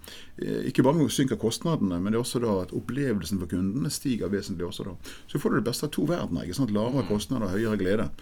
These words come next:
Speaker 2: Ja.
Speaker 1: Så det gjør jo da at, eh, man bør titte på det. Men, men, men det er ikke alle som bør gjøre det, altså, derfor, eh, de bør bevege seg sakte og langsomt.
Speaker 2: Mm.
Speaker 1: Jeg bør gi et lite eksempel,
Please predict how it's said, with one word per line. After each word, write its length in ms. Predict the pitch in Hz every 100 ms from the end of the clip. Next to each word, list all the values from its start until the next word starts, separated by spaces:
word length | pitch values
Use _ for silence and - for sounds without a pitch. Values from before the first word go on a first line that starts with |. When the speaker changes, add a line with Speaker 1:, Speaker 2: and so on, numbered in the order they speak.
| - - -
Speaker 2:
Ja. 80 | 120
Speaker 1:
Så 80 | 139
det 140 | 175
gjør 140 | 185 147
jo 40 |
da 160 | 131 104
at, 160 | -
eh, 400 | 101 95 95 98
man 160 | 104 107
bør 100 | 110
titte 260 | 113 110 143
på 140 | 101
det. 100 | 87 87 98 - - - -
Men, 200 | 160 - - - -
men, 220 | 156 139 -
men 340 | 151 151 143 - -
det 120 | 180
er 60 | -
ikke 80 | -
alle 260 | 135 185
som 220 | 240 139 127
bør 80 | 127
gjøre 360 | 107 120 175 165
det, 80 | 87
altså, 260 | 85 123 104
derfor, 480 | 104 113 107 98
eh, 100 | 98
de 100 | 104
bør 160 | 117 123
bevege 320 | 113 131 131
seg 100 | 110
sakte 360 | 104 127 - -
og 60 | 92
langsomt. 400 | 104 - 80 - -
Speaker 2:
Mm. 320 | 107 107 80 76
Speaker 1:
Jeg 80 | -
bør 120 | 151
gi 60 | -
et 160 | -
lite 260 | 123 147 175
eksempel, 440 | 120 139 123 -